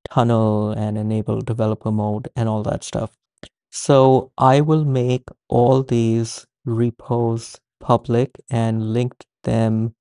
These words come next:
in the description of this video. So that was a complete end-to-end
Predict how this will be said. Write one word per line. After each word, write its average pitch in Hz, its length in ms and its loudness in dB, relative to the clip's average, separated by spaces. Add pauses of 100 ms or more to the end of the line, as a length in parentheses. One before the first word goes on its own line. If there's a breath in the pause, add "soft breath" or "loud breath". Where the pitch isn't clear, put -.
(180)
in 143 300 2
the 123 540 2 (280)
description - 680 -2
of 117 180 0
this - 260 -4
video. 113 920 0 (240)
So 123 420 4 (100)
that 147 280 2
was 127 440 4
a 127 100 -2
complete 147 880 -2 (280)
end-to-end 131 1300 2